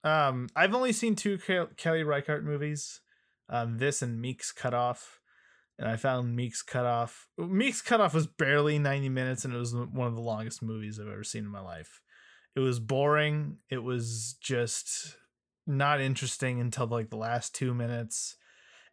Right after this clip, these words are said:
And maybe it's because I, I know a bit more about her style, about her preference for the slower pace, that I liked this movie more.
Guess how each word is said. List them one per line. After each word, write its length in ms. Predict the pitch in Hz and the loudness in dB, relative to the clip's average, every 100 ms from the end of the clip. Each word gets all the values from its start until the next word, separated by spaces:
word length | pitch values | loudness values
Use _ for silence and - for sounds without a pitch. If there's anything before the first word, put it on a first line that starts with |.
| - | 2
And 340 | 185 190 185 - | 6 6 2 2
maybe 400 | 175 190 233 277 | 4 4 4 0
it's 160 | 226 | -2
because 320 | - - 190 175 | -2 2 2 6
I, 260 | 160 151 - | 4 4 2
I 160 | 139 | 0
know 800 | 139 139 131 131 139 151 165 175 - _ _ | 2 0 0 0 0 -2 -4 -8 -14 _ _
a 80 | 156 | -2
bit 200 | 139 165 | -2 -2
more 260 | 160 156 156 | -2 0 2
about 260 | 156 151 | 2 0
her 320 | 147 156 156 156 | 0 0 0 0
style, 680 | - 165 147 151 160 160 | -2 0 2 4 4 2
about 300 | 160 135 135 | -2 0 0
her 360 | 123 139 131 - _ | 2 2 2 -2 _
preference 540 | - 147 - 151 143 - | -2 -2 0 0 0 -2
for 120 | 151 | -4
the 100 | 139 | -4
slower 400 | 127 147 139 139 | -4 0 2 2
pace, 420 | 131 151 143 - - - - - | 2 0 0 -2 -10 -18 -20 -6
that 120 | 143 | -4
I 100 | 117 | -2
liked 380 | 127 127 135 - | 0 0 0 -2
this 180 | 170 160 | -6 -2
movie 300 | 175 175 175 | -2 0 0
more. 320 | 175 175 185 | -2 -2 -6